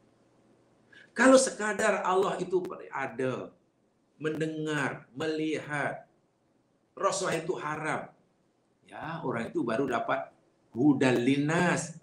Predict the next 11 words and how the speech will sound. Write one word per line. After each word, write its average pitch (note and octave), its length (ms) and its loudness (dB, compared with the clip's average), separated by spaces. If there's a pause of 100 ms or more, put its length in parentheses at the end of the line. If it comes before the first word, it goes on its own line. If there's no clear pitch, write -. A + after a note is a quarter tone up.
(140)
namanya A#2 320 -2
hidayah A#2 720 -2 (540)
amah. G3 840 -2 (840)
Semua D4 380 0
orang B2+ 340 4
tahu, A3+ 480 -6 (880)
tapi A3+ 380 -2
belum F#3+ 320 6
dapat C3+ 340 -2
hidayah C3+ 480 -2
khosoh. F#3+ 840 -8